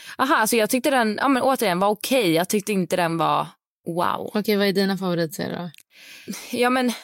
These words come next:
Speaker 1: all, all time, riktig så här tjej, chick flick serie. Men min all time favoritserie ever är Gilmore Girls.
Speaker 2: Ja, okej. Fy fan.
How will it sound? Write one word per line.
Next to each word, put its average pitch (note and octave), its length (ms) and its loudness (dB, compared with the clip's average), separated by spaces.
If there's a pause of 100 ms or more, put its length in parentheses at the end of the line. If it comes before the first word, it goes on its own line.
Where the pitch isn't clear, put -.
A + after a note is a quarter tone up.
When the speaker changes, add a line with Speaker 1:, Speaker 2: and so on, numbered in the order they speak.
(140)
Speaker 1:
all, A#3+ 340 2
all A3+ 280 2
time, A#3+ 560 2 (400)
riktig G3 540 0
så F#3 80 0
här D#3 340 2
tjej, F3 680 0
chick - 360 -4
flick - 460 -6
serie. E3 520 2 (360)
Men G3+ 200 2
min G3 200 2
all A3+ 300 2
time F#3 340 0 (180)
favoritserie E3+ 720 0 (100)
ever D3+ 460 2
är D3+ 260 0 (220)
Gilmore D3+ 520 0
Girls. - 500 -2 (340)
Speaker 2:
Ja, E3+ 280 -2
okej. D#3+ 360 -8 (160)
Fy E3+ 160 -8
fan. - 300 -12